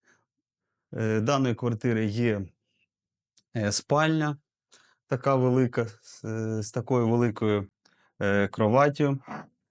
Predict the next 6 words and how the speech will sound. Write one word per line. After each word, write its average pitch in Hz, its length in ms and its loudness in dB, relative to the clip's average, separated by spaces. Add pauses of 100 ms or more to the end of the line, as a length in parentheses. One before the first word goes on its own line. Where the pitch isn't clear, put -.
(640)
Є 110 340 4
також, - 720 0
е, 98 320 0
шафа 139 600 0 (560)
для 139 200 6
речей. 131 580 0